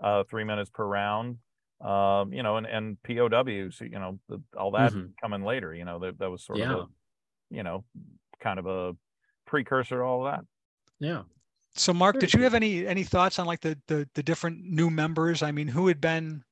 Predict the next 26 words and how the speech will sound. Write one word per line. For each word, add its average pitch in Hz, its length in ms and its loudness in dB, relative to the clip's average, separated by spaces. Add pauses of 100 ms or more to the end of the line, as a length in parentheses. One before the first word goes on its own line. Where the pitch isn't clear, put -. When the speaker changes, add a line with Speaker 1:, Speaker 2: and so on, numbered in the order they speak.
(680)
Speaker 3:
really 151 340 4
active 147 360 -2
of 135 80 -2
that, 135 300 -4
that 139 180 -4
group? 147 320 -4 (320)
Speaker 1:
Let 202 160 -4
me 262 100 0
look 240 160 8
at 190 80 0
that 160 160 6
list 143 300 0
again. 110 260 -2 (100)
Um, 160 540 4 (920)
where 107 380 -8
are 92 80 -8
you? 85 220 -8 (260)
Gosh, 135 260 -4
there 95 100 -10
was 90 140 -12 (180)
so 196 120 2
much 160 260 -2
reprinted 107 480 -8
in 85 100 -16
this 92 160 -20
one. 120 140 -14